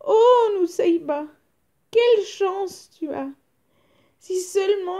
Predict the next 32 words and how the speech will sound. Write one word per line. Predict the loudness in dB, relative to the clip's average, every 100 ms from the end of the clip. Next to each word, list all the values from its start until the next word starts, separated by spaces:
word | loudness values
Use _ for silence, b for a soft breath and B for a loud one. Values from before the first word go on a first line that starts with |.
| -6
nous |
pouvions | -6 -6 -6 -6 -8
faire | -6 -4 -4 -6
un |
dixième | -8 -10 -10 -6 -4 -6 -2 -2 -2 -8 -14 -18 -10
de | -10
ce | -6 -6
que | -6
tu | -4 -2
as | -2
fait | -4 -6 -6 -6 _ _ -12
pour | -8 -8
Dieu | -8 -12 -12 -16 _ _ -10
et | -8
son | -8
messager | -8 -6 -6 -8 -4 -4
sallallahu | -4 -4 -4 -2 -4 -4 -4
alayhi | -6 -6 -8 -6
wa | -8
sallam. | -6 -8 -8 -10 -10 -12 _ _ _ _ _ _ _ _ _ _ _ _ _ _ _ _ _ -12
Le | -8
combat | -2 0 0 0
n'était | 0 -2
pas | -4 -4
encore | -4 -4 -6
terminé. | -6 -8 -6 -8 -10 -14 _ _ _ _ _
Le | -14 -10
prophète | -10 -6 -4 -4 -4
sallallahu | -4 -2 -2 -4 -4
alayhi | -6 -6 -4 -4
wa | -6 -8
sallam | -10 -8 -6